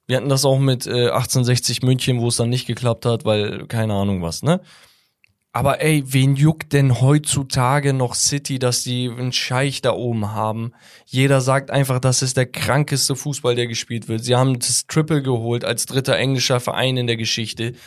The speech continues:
Und Pep Guardiola ist so heftig und K D B ist der beste zentrale Mittelfeldspieler der Welt. Äh, Haaland ist so heftig, Rodri der beste Sechser. Es juckt doch niemanden mehr,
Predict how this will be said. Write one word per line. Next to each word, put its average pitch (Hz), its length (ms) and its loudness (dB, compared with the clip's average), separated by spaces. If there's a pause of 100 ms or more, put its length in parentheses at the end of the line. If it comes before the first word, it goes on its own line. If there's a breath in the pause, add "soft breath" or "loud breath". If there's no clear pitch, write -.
(220 loud breath)
Und 127 280 -4
Pep 135 240 2
Guardiola 131 560 2
ist - 140 -2
so 147 120 0
heftig 123 480 -2
und 131 120 0
K 123 200 2
D 131 120 0
B 131 200 0
ist 131 200 0
der 127 80 4
beste 123 680 0
zentrale 123 540 0
Mittelfeldspieler 117 920 -2
der 110 180 -2
Welt. 104 300 -2 (420 loud breath)
Äh, 127 420 0
Haaland 135 540 2
ist 127 160 -2
so 135 140 0
heftig, 117 580 -6
Rodri 135 320 0
der 127 140 2
beste 131 340 0
Sechser. 113 520 -6 (200 loud breath)
Es - 240 0
juckt 196 300 0
doch - 180 -4
niemanden 190 1120 2
mehr, 147 400 -2